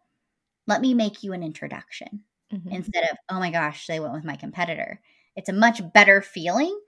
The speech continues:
Speaker 1: And then we're opening the space for the right people that are gonna be for us too. And I think on a big level, that's the best thing that we can be doing.
Speaker 2: Yeah, I, on, oh my gosh, on our podcast,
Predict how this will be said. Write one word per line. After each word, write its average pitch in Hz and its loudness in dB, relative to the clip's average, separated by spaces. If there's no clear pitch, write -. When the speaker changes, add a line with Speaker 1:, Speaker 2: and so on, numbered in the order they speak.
Speaker 1:
And 214 4
then 208 4
we're 190 -2
opening 202 -2
the 180 -8
space 180 -10
for 190 -10
the 165 -8
right 156 -6
people - -18
that 165 -12
are 160 -14
gonna 156 -12
be 147 -14
for - -14
us - -6
too. - -10
And 202 -4
I 180 -8
think 190 -6
on 175 -4
a 160 -10
big 185 -6
level, 165 -6
that's 160 -10
the - -12
best 156 -12
thing 165 -12
that - -12
we 143 -14
can - -16
be 151 -16
doing. 208 -10
Speaker 2:
Yeah, 175 0
I, 175 0
on, 180 -2
oh 185 -12
my 185 -4
gosh, 175 2
on 165 -2
our 170 2
podcast, 165 -2